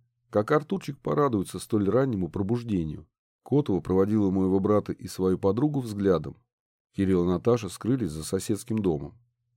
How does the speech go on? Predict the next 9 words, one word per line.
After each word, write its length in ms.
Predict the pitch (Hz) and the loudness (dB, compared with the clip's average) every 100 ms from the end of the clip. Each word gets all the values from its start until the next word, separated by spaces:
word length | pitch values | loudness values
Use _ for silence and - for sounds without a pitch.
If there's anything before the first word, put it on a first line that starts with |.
| _ - | _ -4
Лена 260 | 120 127 | 0 0
привстала 460 | 110 110 - 120 107 | -2 -4 2 4 4
на 160 | 110 | 2
цыпочки 640 | 110 175 156 92 - 67 - _ - | 0 -4 -4 -8 -12 -16 -16 _ -14
и 60 | |
шепнула 400 | - 113 160 170 | -8 -4 0 2
мне 160 | 147 147 | 2 2
на 140 | 147 | 2
ухо: 400 | 143 85 - - | 2 0 -6 -18